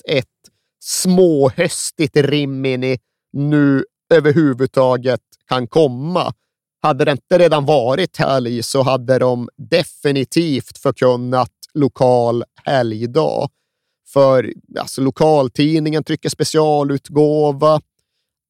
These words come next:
All ledighet för poliserna i stan hade dragits in med tanke på anstormningen som väntade.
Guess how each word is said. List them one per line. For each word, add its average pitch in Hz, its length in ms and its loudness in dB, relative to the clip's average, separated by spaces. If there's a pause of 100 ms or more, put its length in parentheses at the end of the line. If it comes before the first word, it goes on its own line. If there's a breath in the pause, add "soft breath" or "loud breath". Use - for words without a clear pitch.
All 160 440 4 (220)
ledighet 139 760 2
för 131 120 -4
poliserna 147 720 -2
i 127 40 -2
stan 127 460 0
hade 123 160 -4
dragits 120 400 -4
in 123 340 -4
med 117 300 -8
tanke 123 300 -6
på 120 160 -2 (280)
anstormningen 131 1200 -2
som 131 220 -4
väntade. 131 840 -2